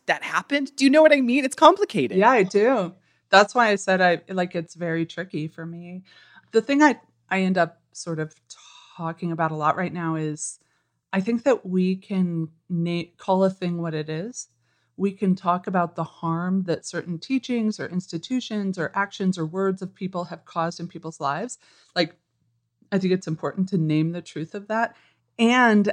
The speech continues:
Speaker 2: at the same time, we can have compassion for the people who've caused the harm in terms of the ways that they are often embroiled in something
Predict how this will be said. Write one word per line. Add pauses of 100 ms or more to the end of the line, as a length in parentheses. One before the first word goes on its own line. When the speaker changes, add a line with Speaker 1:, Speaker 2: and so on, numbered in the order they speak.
Speaker 2:
at
the
same
time, (300)
we
can
have
compassion (220)
for
the
people
who've
caused
the
harm (500)
in
terms
of
the
ways
that
they
are (720)
often
embroiled
in
something